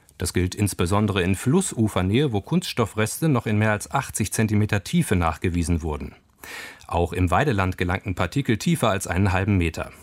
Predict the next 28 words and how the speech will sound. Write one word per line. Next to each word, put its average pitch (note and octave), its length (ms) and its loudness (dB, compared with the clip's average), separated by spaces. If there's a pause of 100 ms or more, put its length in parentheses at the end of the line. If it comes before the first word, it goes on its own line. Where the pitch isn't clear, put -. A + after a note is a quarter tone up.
Das - 220 -6
berichten F2+ 360 -2
zwei F2+ 260 -2
Geografen F2+ 580 0
der G2 120 0
Universität F#2 600 0
Marburg G2 600 0 (440)
im A#2+ 120 2
Fachblatt C3+ 380 0
Environmental G#2+ 600 0
Pollution. A2 600 0 (500)
Sie E2+ 200 -2
hatten G2+ 180 0
in F#2 100 2
den F#2 140 2
Lahnauen G#2+ 720 2
in G2 160 4
Mittelhessen G2 540 2
insgesamt F#2+ 640 -2
einhundertzwanzig A2+ 720 0
Proben C3+ 320 0
aus A2+ 140 -2
bis - 180 -6
zu B2 120 -2
zwei B2+ 300 0
Metern A#2+ 320 2
Tiefe E3 320 2
genommen. D2+ 440 -4